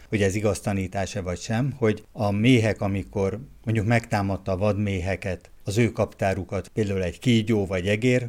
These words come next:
hogyha megölték, akkor bebarzsamozták propolisszal,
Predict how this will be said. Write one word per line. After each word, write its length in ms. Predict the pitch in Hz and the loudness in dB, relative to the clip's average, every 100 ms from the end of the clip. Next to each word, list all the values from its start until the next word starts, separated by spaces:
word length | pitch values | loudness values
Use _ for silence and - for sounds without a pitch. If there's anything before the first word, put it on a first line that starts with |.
| - | -4
hogyha 240 | 110 104 | -4 0
megölték, 580 | 110 123 143 139 139 120 | 2 4 4 4 2 0
akkor 320 | 117 120 110 | 0 2 2
bebarzsamozták 1080 | 98 110 104 90 95 95 95 - - 87 - - - _ | 4 4 2 0 -2 -2 -4 -6 -6 -6 -8 -20 -20 _
propolisszal, 920 | - 104 - 101 101 - 123 135 143 | -2 0 0 -2 -2 -2 2 2 0